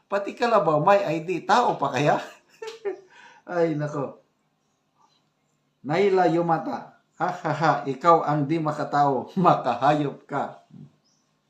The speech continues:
Gretchen Bagor Borg,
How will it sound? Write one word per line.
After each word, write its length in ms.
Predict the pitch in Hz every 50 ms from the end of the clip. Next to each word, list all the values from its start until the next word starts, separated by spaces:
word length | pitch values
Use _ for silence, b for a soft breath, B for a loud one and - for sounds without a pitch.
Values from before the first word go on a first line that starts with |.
| _ _ _ _ _ _ _ _ _ b b b b b b b b b b b b b b b b _ _ _ _ _
Gretchen 960 | 113 107 135 180 202 196 - - 202 190 185 185 165 156 139 123 110 98 95 92
Bagor 480 | 104 135 147 151 170 185 175 147 120
Borg, 400 | 113 143 165 156 - - - -